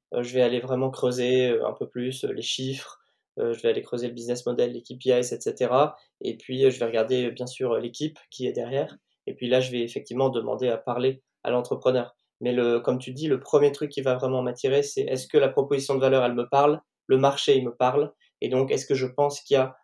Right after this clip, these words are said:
un truc intelligent à faire sur ce marché-là ? Euh, et par rapport aussi à ce que j'ai vu passer comme autre dossier sur le marché, et cetera. Tu vois, si je vois un truc que j'ai déjà vu cent fois,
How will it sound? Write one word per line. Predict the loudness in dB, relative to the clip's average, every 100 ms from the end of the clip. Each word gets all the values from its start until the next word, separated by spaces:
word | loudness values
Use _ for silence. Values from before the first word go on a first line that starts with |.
| -6
un | -6
truc | -2 -2
intelligent | -2 0 0 0 0
à | 0
faire | -2 -2
sur | -6
ce | -6 -4
marché-là ? | -4 -2 2 2 0 _ _ _ -6
Euh, | -2 0 0 -2 -6 -8 -8 -8 -12 -16 _ -6
et | -6 -2
par | -2
rapport | 0 4 4
aussi | 4 2
à | 2
ce | 0
que |
j'ai | -4 -4
vu | -8
passer | -6 -4 -2
comme | -2 -2
autre | -2 -2 -4
dossier | -4 -6 2 4 4
sur | 0
le | -2
marché, | -4 -2 -2
et | 0
cetera. | -2 2 2
Tu | 2
vois, | 0 -2
si | -4
je | -2
vois | -2
un | -2
truc | -2 -4 -6 _ -20 _ _
que | -4
j'ai | -2
déjà | -2 0 0
vu | -2
cent | 0 0
fois, | 2 2 2 0